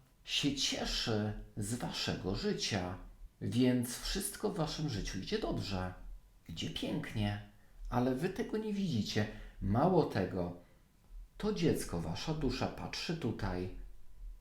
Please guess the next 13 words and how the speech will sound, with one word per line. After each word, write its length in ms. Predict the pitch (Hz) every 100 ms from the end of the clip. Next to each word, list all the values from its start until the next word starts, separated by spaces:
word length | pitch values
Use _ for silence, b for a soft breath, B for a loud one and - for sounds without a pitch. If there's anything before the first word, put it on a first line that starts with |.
| - - -
na 320 | 107 95 90
odwróconego 800 | - 170 180 180 160 120 135 151
archanioła, 480 | 143 - 110 139 143
który 220 | - 127
odpowiada 480 | 120 - 104 113 120
za 140 | 113 107
komunikację, 920 | - - - - 110 - - 87 92 - B B B B
więc 340 | 117 117 101
wasza 380 | 95 117 - 175
dusza 300 | 165 156 151
pragnie 460 | 147 127 123 131 127
wam 260 | 131 127
powiedzieć 920 | 127 110 104 180 170 104 90 85 -